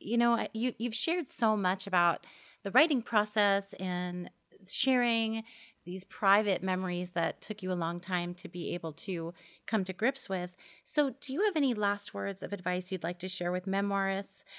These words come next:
or writers in general about, you know, how to approach writing or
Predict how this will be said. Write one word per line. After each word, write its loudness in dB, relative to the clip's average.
or 2
writers 4
in 0
general 2
about, 2
you 4
know, 2
how 4
to 2
approach -2
writing 0
or 6